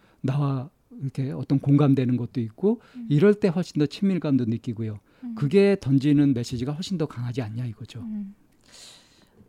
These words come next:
Speaker 2: 그래서 그 이게 정말 걱정되는 사람 같은 경우는 그냥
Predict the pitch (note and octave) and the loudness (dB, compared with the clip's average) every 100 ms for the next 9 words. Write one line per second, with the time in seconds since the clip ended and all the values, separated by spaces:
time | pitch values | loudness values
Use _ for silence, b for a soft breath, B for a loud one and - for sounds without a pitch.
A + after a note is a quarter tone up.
0 | _ _ _ _ _ - G#3+ A3 A#3 A3+ | _ _ _ _ _ -10 -8 -6 -6 -6
1 | G#3 F3+ _ _ _ _ - G3 F#3+ F#3+ | -8 -12 _ _ _ _ -16 -12 -8 -8
2 | F3+ E3+ - G#3 A3+ F#3+ F#3 F#3 - F3+ | -8 -12 -12 -8 -6 -6 -8 -10 -14 -20
3 | _ - A3+ A3+ G#3+ G3+ F3+ F3+ F#3+ _ | _ -12 -10 -8 -8 -8 -10 -14 -18 _
4 | _ _ _ _ _ F#3+ F#3+ G3+ A#3 A3+ | _ _ _ _ _ -10 -8 -10 -10 -10
5 | A3 G#3 F#3+ F#3 G3 _ _ _ - G3 | -10 -8 -10 -12 -18 _ _ _ -20 -8
6 | A3+ G3 E3+ F3 F3+ G3 F3 F3 F3 F3 | -4 -4 -4 -6 -6 -6 -8 -8 -10 -12